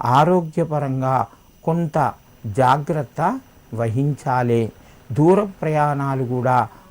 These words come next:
కొంత అనుకూలిస్తాయి. కన్యా రాశి వారు ముఖ్యంగా ఈరోజు "శ్రీరామదూతాయ నమః" అని చెప్పి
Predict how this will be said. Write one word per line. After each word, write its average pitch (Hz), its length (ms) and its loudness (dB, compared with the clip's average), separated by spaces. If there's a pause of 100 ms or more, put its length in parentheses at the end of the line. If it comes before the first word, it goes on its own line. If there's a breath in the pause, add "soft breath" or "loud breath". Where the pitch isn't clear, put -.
(120)
కొంత 147 240 0
అనుకూలిస్తాయి. 127 1300 -2 (500 soft breath)
కన్యా 175 440 2
రాశి 151 360 0
వారు 131 480 0 (320 loud breath)
ముఖ్యంగా 165 760 0
ఈరోజు 127 760 0 (440 soft breath)
"శ్రీరామదూతాయ 147 1300 0
నమః" 123 320 -4 (440)
అని 131 220 -2
చెప్పి 123 440 -2